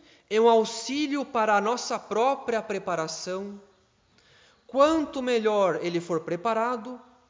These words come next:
mais ele dispõe a alma para considerar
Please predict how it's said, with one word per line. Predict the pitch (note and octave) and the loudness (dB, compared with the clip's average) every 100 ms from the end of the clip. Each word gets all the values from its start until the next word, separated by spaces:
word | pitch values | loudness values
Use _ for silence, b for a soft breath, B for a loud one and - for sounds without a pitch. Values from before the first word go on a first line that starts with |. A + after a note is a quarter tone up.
| _ b b | _ b b
mais | - D3+ E3+ A3+ B3+ G#3+ D3 - - | -14 -4 0 2 2 0 -4 -8 -4
ele | F3+ F3 | -2 -2
dispõe | D#3+ D#3+ - A3+ B3 G3+ | -6 -10 -4 -2 0 0
a | |
alma | D#3+ E3+ F#3+ G3 F#3+ G3 - - _ _ _ b b b b b | 0 0 -2 -2 -6 -8 -16 -20 _ _ _ b b b b b
para | G#3 G3+ | 0 0
considerar | G3 D4 D4+ - G3 F#3 C#3 B2+ - - | 0 0 0 -2 -2 0 0 0 -4 -16